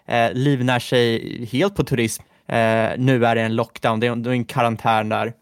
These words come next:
Då kan man ställa sig frågan, ja, hur, vad kommer hända med deras ekonomi? Hur kommer det påverka resten av Europa? Hur kommer det påverka E C B? Eh, sen stor risk för, eh, liksom spridning, även om man är optimistisk och ser att corona avtar i Sydkorea och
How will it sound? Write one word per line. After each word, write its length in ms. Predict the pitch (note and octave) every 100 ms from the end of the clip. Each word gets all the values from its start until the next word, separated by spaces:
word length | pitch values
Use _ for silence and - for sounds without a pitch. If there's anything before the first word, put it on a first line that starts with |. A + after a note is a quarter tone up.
| _ -
Då 140 | D#3
kan 100 | D3+
man 80 | E3
ställa 160 | D3+ D3+
sig 120 | D3
frågan, 200 | D3+ C#3+
ja, 320 | - D#3 - -
hur, 120 | E3 -
vad 220 | D3 D3+
kommer 160 | D3
hända 120 | D3 C3
med 100 | C3+
deras 220 | C#3+ C#3+
ekonomi? 340 | C#3+ C3+ C3
Hur 160 | B2+ C3
kommer 220 | - B2+
det 80 | A#2+
påverka 400 | - A#2+ A2+ A2
resten 320 | B2 D3+ F#3+
av 100 | E3+
Europa? 300 | F3 F3+ F3
Hur 80 | C3
kommer 220 | - B2+
det 120 | B2
påverka 380 | - - A#2 B2
E 160 | - A#2
C 120 | -
B? 280 | A2+ D#3+ F3+ - - E3+
Eh, 260 | - C3+ C3+
sen 200 | C#3 F3
stor 280 | E3+ F#3+ D#3+
risk 380 | E3 D3 - - _ -
för, 440 | - D#3 D3+ A#2+
eh, 360 | C#3+ C#3+ C#3+ C#3+ - - _
liksom 420 | - - C3+ B2 -
spridning, 760 | - - F3 F3 B2+ F3+ F#3+
även 240 | D3+ C3
om 80 | D#3
man 100 | G3
är 40 | G3
optimistisk 680 | E3+ - C#3 A#2+ - B2+ C3+
och 260 | A#2+ A#2+
ser 140 | - A#2
att 120 | -
corona 320 | - B2 A#2
avtar 300 | A#2+ A2+ A#2+
i 60 | A2
Sydkorea 520 | - A#2 - A2+
och 80 | A2